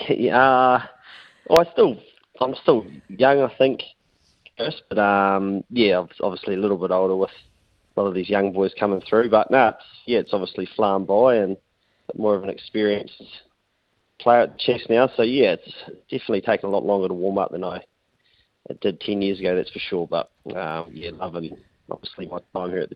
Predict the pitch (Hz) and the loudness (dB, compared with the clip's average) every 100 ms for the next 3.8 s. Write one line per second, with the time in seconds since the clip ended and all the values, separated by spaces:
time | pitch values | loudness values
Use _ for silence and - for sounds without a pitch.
0 | - 101 104 - 80 - 104 - 92 80 | -4 -4 -4 -8 -10 -6 -6 -2 -4 -2
1 | 92 90 - 90 - 92 87 - 95 90 | -4 -4 -4 -4 -4 -6 -6 -4 -2 -4
2 | - _ _ _ 107 - 90 85 - 92 | -8 _ _ _ -4 -2 -4 -6 -4 -4
3 | - - - - - 92 85 | -4 -6 -8 -10 -8 -4 -4